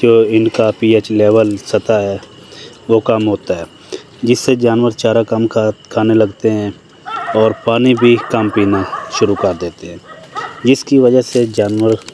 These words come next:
कमज़ोर हो जाता है, लाचार हो जाता है और सुस्त हो जाता है।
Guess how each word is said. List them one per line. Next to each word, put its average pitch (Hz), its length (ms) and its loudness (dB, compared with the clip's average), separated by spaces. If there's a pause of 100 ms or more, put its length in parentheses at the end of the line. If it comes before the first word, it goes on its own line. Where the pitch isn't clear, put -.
(280)
कमज़ोर 107 500 4
हो 110 100 6
जाता 107 340 0
है, 107 100 -2
लाचार 101 440 -2
हो 110 140 4
जाता 104 340 -4
है 104 100 -4
और 104 260 0
सुस्त - 380 -2
हो 98 100 2
जाता 90 360 -6
है। 92 80 -12